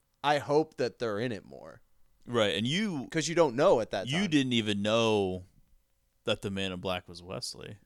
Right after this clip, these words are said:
Speaker 1: I d-, it was not revealed yet, no.
Speaker 2: <laughs>
Speaker 1: Put on a
Speaker 2: You
Speaker 1: mask
Speaker 2: just
Speaker 1: and you have no idea who
Speaker 2: Yeah,
Speaker 1: that
Speaker 2: you
Speaker 1: guy
Speaker 2: didn't
Speaker 1: is.
Speaker 2: know.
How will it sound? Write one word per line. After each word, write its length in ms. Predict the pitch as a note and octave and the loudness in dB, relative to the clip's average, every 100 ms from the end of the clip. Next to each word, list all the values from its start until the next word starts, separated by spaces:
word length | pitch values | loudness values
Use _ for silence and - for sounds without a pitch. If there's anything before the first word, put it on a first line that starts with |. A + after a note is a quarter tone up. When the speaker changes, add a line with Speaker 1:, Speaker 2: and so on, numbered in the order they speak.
| - | -10
Speaker 1:
I 100 | B2+ | -10
d-, 220 | - C3+ - | -10 -12 -6
it 80 | C3 | -4
was 240 | B2+ B2 | -4 -2
not 200 | C#3 B2 | -2 -2
revealed 400 | B2+ A#2+ D3+ C#3 | -4 -2 -2 -4
yet, 200 | F2 C2+ | -8 -8
no. 260 | C3+ C3 E2 | -8 -8 0
Speaker 2:
<laughs> 1400 | - - - - - - _ _ _ _ - - - - | 0 0 -12 -20 -20 -20 _ _ _ _ -20 -14 -12 -10
Speaker 1:
Put 140 | - F3 | 0 2
on 120 | F3 | 2
a 40 | D3+ | 2
Speaker 2:
You 60 | |
Speaker 1:
mask 260 | D3 E3 D#3 | 2 2 2
Speaker 2:
just 100 | E3 | 0
Speaker 1:
and 80 | D#3 | 2
you 80 | |
have 160 | D3+ G#2+ | 0 0
no 540 | G#2+ A#2 D#3+ F3 C#3+ | -2 4 8 8 8
idea 280 | B2 A#2 A2 | 6 2 4
who 60 | B2 | 6
Speaker 2:
Yeah, 120 | A#2+ | 8
Speaker 1:
that 100 | A#2 | 8
Speaker 2:
you 60 | A#2 | 4
Speaker 1:
guy 80 | B2 | 2
Speaker 2:
didn't 140 | G#2 | 2
Speaker 1:
is. 40 | A2+ | 0
Speaker 2:
know. 320 | B2 A2 | 2 2